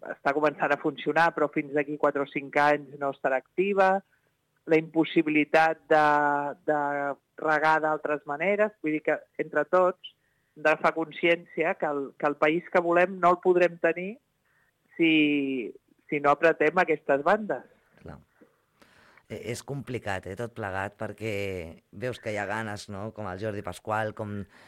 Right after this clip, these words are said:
Speaker 2: tant,
Speaker 1: Sí,
Speaker 2: tots els,
Speaker 1: sí, sí.
Speaker 2: els que porten el terra i taula, però que ho tenen molt complex. Això que has dit és que m'ha recordat tant al Pasqual, perquè ho ha dit alguna vegada aquí a la,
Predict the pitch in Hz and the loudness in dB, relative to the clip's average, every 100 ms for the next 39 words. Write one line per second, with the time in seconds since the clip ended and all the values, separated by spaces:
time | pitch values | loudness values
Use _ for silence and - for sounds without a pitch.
0 | - _ - 123 - 160 139 143 127 123 | -20 _ -6 -6 -2 0 2 0 -2 -6
1 | - - 117 110 - 123 113 110 107 123 | -6 -8 -8 -10 -10 -6 -4 -2 -4 -4
2 | 117 120 117 120 123 107 113 117 120 120 | -4 -4 -4 -4 -4 -4 -4 -4 -2 -2
3 | 113 131 - 113 104 110 98 98 98 104 | -2 -4 -4 -6 -6 -6 -6 -6 -6 -4
4 | 110 104 101 98 95 - - - - 123 | -6 -6 -8 -8 -10 -12 -20 -16 -8 -4
5 | 143 160 131 139 147 - 135 120 120 117 | -2 -2 -2 -4 -6 -6 -4 -4 -4 -4
6 | 123 113 120 120 107 110 117 95 - 107 | -4 -4 -4 -4 -4 -4 -6 -8 -6 -6
7 | 123 - - - - 160 147 139 135 131 | -6 -8 -20 -16 -4 -2 0 0 0 -2
8 | 147 139 123 127 120 107 110 117 - 120 | -2 -4 -4 -2 -2 0 0 -2 -2 -2
9 | 110 | -2